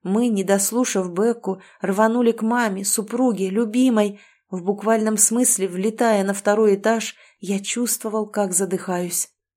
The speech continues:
От нежности, облегчения и всепоглощающей любви ко всему миру. Запнувшись, я ошеломлённо замер у двери комнаты, осознавая, что это чувство Анни, и я снова её слышу.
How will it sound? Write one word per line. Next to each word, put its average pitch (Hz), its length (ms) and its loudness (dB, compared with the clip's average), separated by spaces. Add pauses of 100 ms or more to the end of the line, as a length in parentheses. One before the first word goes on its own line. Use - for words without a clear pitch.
(180)
От 196 220 -10
нежности, 190 680 -4
облегчения 202 920 -2 (260)
и 214 100 -6
всепоглощающей 208 1200 -2
любви 190 400 -2
ко 202 160 -6
всему 180 400 -2
миру. 175 440 -6 (760)
Запнувшись, 208 920 -2
я 202 220 2
ошеломлённо 202 720 2
замер 208 440 0
у 214 80 -2
двери 190 300 0
комнаты, 190 640 -4 (280)
осознавая, 202 760 0
что - 420 -4
это 226 220 -2
чувство 226 560 -6
Анни, 196 500 0 (280)
и 196 80 -4
я 202 160 0
снова 262 400 2
её 190 260 0
слышу. 208 680 -4